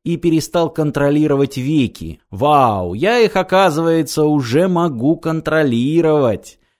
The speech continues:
Потому что сидевшая рядом с моей кроватью женщина всплеснула руками и всхлипнула. "Очнулся! Ну, слава тебе, Господи! Ваше Сочество, как вы себя чувствуете-то? Болит где?"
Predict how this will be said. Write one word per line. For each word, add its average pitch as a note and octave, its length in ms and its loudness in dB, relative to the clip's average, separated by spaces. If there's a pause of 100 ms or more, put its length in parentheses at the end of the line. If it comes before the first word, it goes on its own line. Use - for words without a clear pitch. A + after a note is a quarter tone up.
(120)
Потому D3+ 320 -2
что E3+ 180 -2
сидевшая D3+ 760 0
рядом A#2 320 0
с - 100 -10
моей A#2+ 300 -2
кроватью A2+ 420 -4
женщина D#3+ 520 -2
всплеснула B2 600 -2
руками C#3 520 -2
и A#2 40 -4
всхлипнула. G2 840 -8 (320)
"Очнулся! A3 1160 0 (260)
Ну, A3 160 4
слава G#3 560 4
тебе, G3 320 2
Господи! A#2 840 0 (400)
Ваше C3 480 2
Сочество, B2+ 640 -2
как E3 400 0
вы F#3+ 160 0
себя G#3 320 2
чувствуете-то? E3 1080 -2 (300)
Болит F3 520 2
где?" F3+ 440 0